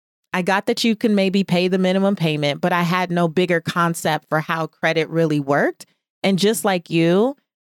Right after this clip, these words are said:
that lack of education, but then also all of this emotional stuff that I was attaching to it is what got me into trouble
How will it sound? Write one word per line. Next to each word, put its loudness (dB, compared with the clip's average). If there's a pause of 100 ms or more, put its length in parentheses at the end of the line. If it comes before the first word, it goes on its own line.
(120)
that 0
lack 0
of -2
education, -2
but -2
then 0
also 0
all 2
of -2
this 0
emotional 0
stuff -2
that 0
I 2
was 0
attaching -4
to 2
it 0 (260)
is 2
what 2
got -2
me 2
into -2
trouble -4